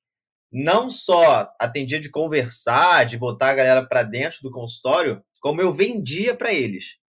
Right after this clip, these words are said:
Então, eu como stag, como universitário, eu vendia para diretores, tá? E, cara, lá foi um baita, baita, baita aprendizado,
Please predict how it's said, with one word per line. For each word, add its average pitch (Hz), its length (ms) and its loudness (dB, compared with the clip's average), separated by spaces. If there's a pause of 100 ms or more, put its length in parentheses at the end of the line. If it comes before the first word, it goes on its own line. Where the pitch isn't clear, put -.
(300)
Então, 135 400 -2
eu 165 140 0
como 165 160 -10
stag, 127 400 -4
como 120 220 -10
universitário, 120 760 -4 (320)
eu 113 100 -8
vendia 135 480 -6
para 127 280 -2
diretores, 160 640 -12 (160)
tá? 95 280 -8 (640)
E, 151 640 -6
cara, 180 240 4
lá 190 200 2
foi 220 200 -2
um 220 100 -8
baita, 165 480 0
baita, 139 400 2
baita 147 300 0
aprendizado, 120 680 -6